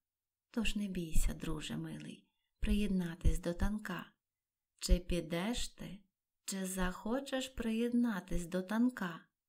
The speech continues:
Чи захочеш, чи підеш ти з нами вкупі до танка?" "Безмежно вам вдячна",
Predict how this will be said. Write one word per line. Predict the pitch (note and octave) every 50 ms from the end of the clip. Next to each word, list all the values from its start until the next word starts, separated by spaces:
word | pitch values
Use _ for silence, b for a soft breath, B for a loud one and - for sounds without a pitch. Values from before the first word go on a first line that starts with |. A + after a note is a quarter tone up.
| _ _ _ _ _ _ _
Чи | - - G3 F#3+ F3+
захочеш, | F3 - - E3+ D#3+ D#3+ - - - A3+ C#4 C#4 - - F3+ F3 F3 -
чи | - - F3
підеш | E3+ - F#3 F#3 F3 F3+ A3 C4+ D4+ D#4+ D#4 -
ти | - - G3+ F#3+
з | F3
нами | F3+ F3 E3+ E3 E3 E3+ F3+ F#3
вкупі | F#3 - - - G#3+ F3+ - - E3 D#3+
до | - E3 D#3+
танка?" | D#3+ - F3 F#3 G3+ G#3+ G#3+ - E3 - - - _ _ _ _ _ _ _ _ _ _ _ _ _
"Безмежно | - A#3+ A#3 C#4 C4+ C4+ - C#4 D4 E4 F4 E4+ E4+ D#4 D4+ C#4
вам | C#4 C#4 C4+ C4
вдячна", | - - B3+ B3+ B3+ B3 A#3 A#3 - - G#3+ G3 F#3+ F#3+